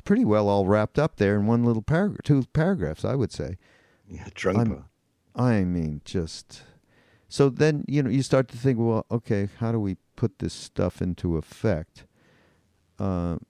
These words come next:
Speaker 1: and then, you know, that winds us back to practice and mindfulness and all of that kind of stuff, right? I mean, there, there is no way to put this in effect, even to have,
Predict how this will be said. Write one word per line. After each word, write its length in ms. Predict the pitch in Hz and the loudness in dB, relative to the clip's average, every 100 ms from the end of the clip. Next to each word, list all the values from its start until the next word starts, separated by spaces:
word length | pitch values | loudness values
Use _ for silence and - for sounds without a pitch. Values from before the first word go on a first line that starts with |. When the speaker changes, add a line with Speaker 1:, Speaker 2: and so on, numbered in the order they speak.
| - | -4
Speaker 1:
and 180 | 98 95 | -2 0
then, 240 | 95 92 - - - - - - | 0 -2 -6 -18 -20 -20 -16 -6
you 100 | 87 | -4
know, 220 | 85 92 | -4 -4
that 220 | 98 98 | -4 -4
winds 380 | 98 101 107 95 | -2 0 2 0
us 160 | 90 - | -2 -2
back 360 | 101 90 90 - | -2 -2 -2 -8
to 420 | - 92 85 69 _ | -4 -2 -2 -6 _
practice 580 | - 131 - 104 92 90 | -2 0 0 -2 0 0
and 220 | 87 90 | 0 2
mindfulness 800 | 110 131 127 120 104 82 78 - | 2 2 0 0 0 0 -4 -6
and 320 | 82 78 - - | -6 -6 -8 -4
all 200 | 98 92 | -2 0
of 60 | |
that 200 | 104 113 | 0 -2
kind 200 | - 73 | -4 -6
of 80 | - | -8
stuff, 380 | - - - - | -14 -16 -14 -12
right? 240 | - - - | -12 -12 -8
I 80 | |
mean, 280 | 87 85 85 | -6 -6 -4
there, 240 | 87 87 - _ _ _ _ _ _ - | -4 -4 -6 _ _ _ _ _ _ -4
there 260 | 98 101 - | 0 0 2
is 300 | 131 160 127 | 0 0 2
no 180 | 107 | 2
way 240 | 87 85 85 | 2 0 0
to 120 | 82 | -2
put 260 | - 98 - | -2 -2 -2
this 220 | 87 - | -6 -4
in 100 | 87 | -6
effect, 440 | 82 110 107 - - | -4 -4 -6 -4 0
even 400 | 151 165 156 151 | 0 2 0 -2
to 300 | - 131 110 | 0 2 2
have, 580 | 107 117 113 117 110 | 0 -2 0 -2 -6